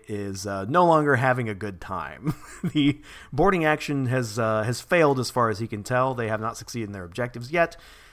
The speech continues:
Uh, a lot of his tie fighters have been destroyed by Wedge and Gold Squadron, and, uh, reinforcements are still seven minutes away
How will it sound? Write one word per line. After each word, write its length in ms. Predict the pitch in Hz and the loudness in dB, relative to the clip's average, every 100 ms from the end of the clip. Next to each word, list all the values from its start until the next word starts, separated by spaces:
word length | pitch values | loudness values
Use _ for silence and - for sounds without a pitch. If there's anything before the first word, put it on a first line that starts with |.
| _ 120 | _ 0
Uh, 200 | 113 110 | 0 0
a 80 | 110 | 0
lot 280 | 135 165 | 6 6
of 100 | 135 | 4
his 140 | 104 - | -4 -2
tie 200 | 135 135 | 0 2
fighters 300 | 135 131 123 | 2 2 -2
have 80 | 117 | -6
been 100 | 98 | -8
destroyed 600 | - - 151 147 139 123 | -10 -4 0 2 0 0
by 140 | 107 92 | -2 -2
Wedge 380 | 104 113 110 | -2 -2 -2
and 140 | 120 90 | -8 -6
Gold 240 | 117 127 | -4 -4
Squadron, 720 | - - 123 123 123 120 117 - - _ _ - | -8 -4 -2 -2 -4 -6 -8 -12 -20 _ _ -6
and, 360 | 113 110 110 | -4 -4 -2
uh, 220 | 107 107 107 | 0 2 2
reinforcements 720 | 135 185 - 156 147 139 127 | 2 0 0 0 0 -2 -2
are 100 | 113 | -2
still 380 | 107 - 135 120 | -2 0 2 2
seven 460 | - - 117 110 101 | -2 -2 0 -2 -4
minutes 280 | 104 107 - | -8 -10 -10
away 560 | 92 98 95 85 80 | -8 -6 -6 -8 -12